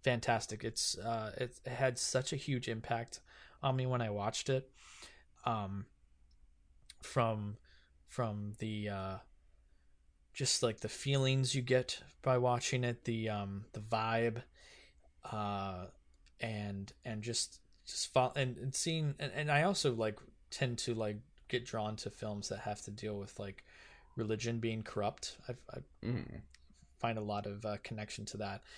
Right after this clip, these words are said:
Speaker 1: but, uh, it deals with that and also deals with this, like, greedy oil man who's, uh, who will do anything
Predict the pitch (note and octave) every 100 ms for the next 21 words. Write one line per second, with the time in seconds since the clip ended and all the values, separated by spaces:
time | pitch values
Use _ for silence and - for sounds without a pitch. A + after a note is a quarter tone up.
0 | - - - - - A#2 A2 G#2+ G#2 B2
1 | C#3+ C#3+ C3+ B2+ B2 A#2 A#2 A2+ A#2 -
2 | A#2 A#2+ G#2+ A#2 A2+ - - G#2 G2+ -
3 | - - - - C#3+ C3+ C3 C3+ C3+ B2+
4 | B2 B2 - - - - C3 C3 C3 B2+
5 | B2+ B2+ B2+ A#2+ - B2 A2+ - - A#2+
6 | A2+ B2+ A#2+ B2 A#2 B2 A#2+ - B2 A2
7 | A2